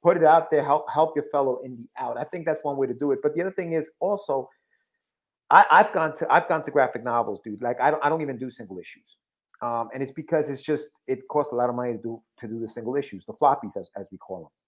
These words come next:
them. That, I mean, I guess we can do that on, on Kickstarter. But once we hit the stores, you know, it's almost like graphic novels the way to go 'cause longer shelf life, you know what I mean? And you can put more, uh, on a page there, I mean, uh, inside of a book,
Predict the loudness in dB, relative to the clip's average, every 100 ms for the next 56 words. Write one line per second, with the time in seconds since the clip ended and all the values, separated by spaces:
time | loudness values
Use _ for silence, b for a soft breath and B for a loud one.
0 | _ _ _ _ _ -20 -6 -2 0 0
1 | 0 -2 0 -2 -4 -10 -8 -2 -2 -2
2 | -8 -12 -6 -6 -4 -6 0 0 0 -4
3 | _ _ _ _ -2 0 0 0 -2 0
4 | 2 2 0 -8 -4 -2 -2 -4 -2 -2
5 | -2 -2 -4 -4 0 0 0 -6 -2 0
6 | -2 -4 -4 2 2 2 -6 _ _ -2
7 | -2 0 -2 2 2 2 -2 -2 -6 _
8 | _ -10 -6 -4 -4 -8 -4 0 0 0
9 | -2 -4 -10 -8 -8 -4 -4 -2 0 0
10 | 0 -2 -2 -4 -8 -8 -8 -8 -14 -12
11 | -10 -10 -10 -10 -10 -10 -2 -2 -2 -4
12 | -4 -4